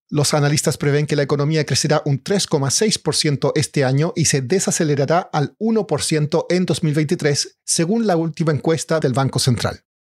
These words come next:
Hoy habrá reunión de política monetaria en Brasil y analistas esperan que se mantenga la tasa en un trece coma setenta y cinco por ciento. Sin embargo, algunos prevén un aumento de veinticinco puntos básicos.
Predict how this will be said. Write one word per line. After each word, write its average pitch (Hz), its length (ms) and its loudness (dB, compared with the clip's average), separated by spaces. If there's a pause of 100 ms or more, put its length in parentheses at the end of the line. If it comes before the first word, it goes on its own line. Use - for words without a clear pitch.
(180)
Hoy 214 300 0
habrá 165 260 0
reunión 156 300 0
de 156 80 2
política 147 360 0
monetaria 143 460 2
en 156 140 2
Brasil 165 400 0
y 156 120 0
analistas 156 480 2
esperan 160 300 0
que 143 120 -2
se - 120 2
mantenga 208 640 0
la 151 160 0
tasa - 480 -2
en 214 220 0
un 151 200 0
trece 190 400 0
coma 165 280 0
setenta 127 440 0
y 113 40 -4
cinco 170 400 0
por 180 120 0
ciento. - 500 -4 (320)
Sin 151 180 0
embargo, 160 480 0
algunos 151 640 0
prevén 180 420 0
un 214 160 0
aumento 175 460 0
de 156 80 2
veinticinco 135 480 0
puntos 156 260 -2
básicos. - 560 -4